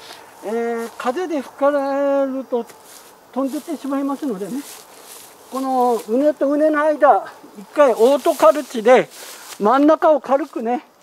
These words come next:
えー、耕しまして、えー、その後ね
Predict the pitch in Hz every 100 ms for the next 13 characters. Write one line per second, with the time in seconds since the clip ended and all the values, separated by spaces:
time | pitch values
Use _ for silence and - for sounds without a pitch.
0 | _ - - _ _ - 226 220 247 269
1 | 277 285 - 285 285 - - 233 233 -
2 | _ _ - - - - 247 254 226 294
3 | 311 320 339 269 247 311